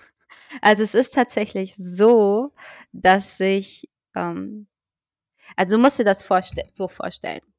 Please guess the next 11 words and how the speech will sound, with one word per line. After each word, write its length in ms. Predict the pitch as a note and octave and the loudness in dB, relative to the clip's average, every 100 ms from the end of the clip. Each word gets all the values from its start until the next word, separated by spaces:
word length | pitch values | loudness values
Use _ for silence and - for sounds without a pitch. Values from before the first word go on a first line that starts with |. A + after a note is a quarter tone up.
| _ _ | _ _
Ähm, 520 | - G3+ G3 G3 G3+ - _ _ _ _ _ _ A3+ G#3+ _ _ | 0 2 2 -4 -10 -16 _ _ _ _ _ _ -20 -20 _ _
man 320 | G3+ G#3 G#3 G3+ | -2 -2 0 4
weiß 220 | A3 B3 | 4 4
ja 60 | |
mittlerweile, 480 | A#3 A3 G3+ G3 G3+ | -2 -2 0 0 0
wir 100 | F#3+ | 0
haben 140 | G3 F3+ | -2 -4
die 100 | F3 | -2
D 120 | F3 | -2
N 120 | E3+ | 0
A, 340 | A3 C4+ D4 | 0 2 0